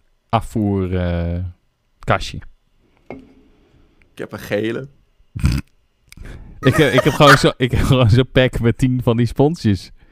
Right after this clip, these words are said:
Speaker 1: Van die schuurdingen.
Speaker 2: Precies. Soms stop ik ze in een pringelbus.
Speaker 1: Zullen we het onderwerp veranderen in Dion's kamer scuffed?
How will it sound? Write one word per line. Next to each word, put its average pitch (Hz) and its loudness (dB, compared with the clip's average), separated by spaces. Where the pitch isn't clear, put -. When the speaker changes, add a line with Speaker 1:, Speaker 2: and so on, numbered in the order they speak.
Speaker 1:
Van 127 -2
die 117 -6
schuurdingen. 135 -2
Speaker 2:
Precies. - -16
Soms - -10
stop 131 -10
ik 120 -14
ze - -14
in 113 -12
een 107 -14
pringelbus. 120 -12
Speaker 1:
Zullen - -2
we 143 0
het 143 -6
onderwerp 139 0
veranderen 110 -2
in 117 -2
Dion's 120 -2
kamer 120 -2
scuffed? - -6